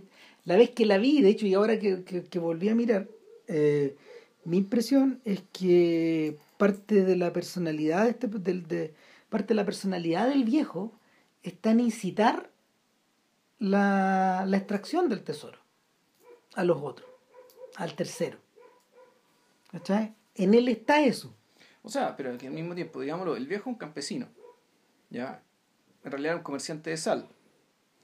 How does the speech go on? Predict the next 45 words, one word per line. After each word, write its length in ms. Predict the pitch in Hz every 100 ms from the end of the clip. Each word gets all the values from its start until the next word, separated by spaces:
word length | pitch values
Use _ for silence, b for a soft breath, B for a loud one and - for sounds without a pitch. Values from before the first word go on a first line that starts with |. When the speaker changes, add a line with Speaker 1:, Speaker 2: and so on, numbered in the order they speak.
| _ -
Speaker 2:
Pero, 440 | 151 147 151 151 139
y 60 |
por 160 | 143 139
lo 80 | 143
tanto, 440 | 220 226 180 208
bueno, 280 | 190 175 123 -
su 200 | - 160
trabajo 320 | 147 175 202
consiste 340 | 185 160 233 196
precisamente 440 | 180 196 214 208
en 40 | 190
extraer 340 | 160 143 185
tesoros 340 | - 196 196 202
de 80 |
la 80 | 214
tierra 240 | 302 190 202
para 160 | 175
poder 160 | 160 175
venderlo. 420 | 220 262 226 110 _ _ -
Speaker 1:
¿Mm? 140 | 254 262 -
Speaker 2:
¿Ya? 160 | 139 160
En 60 | -
el 60 |
fondo, 220 | 185 175
en 120 | 139 143
realidad, 380 | 143 160 185
la, 420 | 143 143 135 131 b b b b b -
el, 460 | 135 127 127 127 -
el, 220 | 135 -
el 160 | 143 180
ethos, 340 | 214 190 - - -
el 160 | 143
ethos 260 | 185 185 175
ucraniano, 400 | 160 143 214 202
digamos, 240 | 143 165 160
como 140 | 139
país 120 | 160
campesino, 440 | 165 151 139 202 208
en 40 |
realidad 240 | 160 160 190
me, 120 | 190
realmente 420 | - 147 185 214
consiste 360 | 214 160 - 190
en 60 | 269
eso. 180 | -